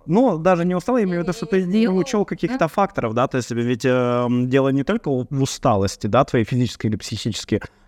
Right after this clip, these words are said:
Speaker 1: Ты мо-, можешь быть злым, да, особенно у, у
Speaker 2: Конечно.
Speaker 1: мужчин такое, да, бывает проблема, когда они злы. Ты можешь быть обижен, расстроен, да, то, что щас популярно.
Speaker 2: Может быть, голоден.
Speaker 1: Не, не в ресурсе, голоден, да.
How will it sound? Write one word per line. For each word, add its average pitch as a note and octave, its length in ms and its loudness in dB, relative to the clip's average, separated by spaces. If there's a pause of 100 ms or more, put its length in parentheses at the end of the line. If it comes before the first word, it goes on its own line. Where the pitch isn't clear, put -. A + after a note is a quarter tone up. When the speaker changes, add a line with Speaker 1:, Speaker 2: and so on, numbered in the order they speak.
(140)
Speaker 1:
Ты D#3 160 6
мо-, F3+ 340 2
можешь C#3+ 280 0
быть D#3+ 180 -2
злым, A2 340 0
да, A2 180 2
особенно A2 360 -2
у, G#2+ 40 -2
у - 20 0
Speaker 2:
Конечно. C3 280 -2
Speaker 1:
мужчин B2+ 360 0
такое, G#2 320 0
да, G2+ 160 2
бывает B2 240 2
проблема, G2+ 340 0
когда G#2 160 -6
они G2+ 100 0
злы. A2 180 -4 (280)
Ты C#3+ 100 0
можешь D3+ 240 2
быть D3+ 260 -2
обижен, A2+ 680 0
расстроен, A#2 840 0
да, A2+ 280 2
то, A#2+ 200 0
что - 200 -4
щас A2+ 200 -2
популярно. A#2+ 480 0
Speaker 2:
Может A#2+ 140 -6
быть, F3+ 100 -6
голоден. A3 560 2
Speaker 1:
Не, F3+ 140 2 (200)
не G3+ 60 2
в F#3+ 60 0
ресурсе, G3+ 600 0
голоден, D3+ 800 2
да. C3 260 0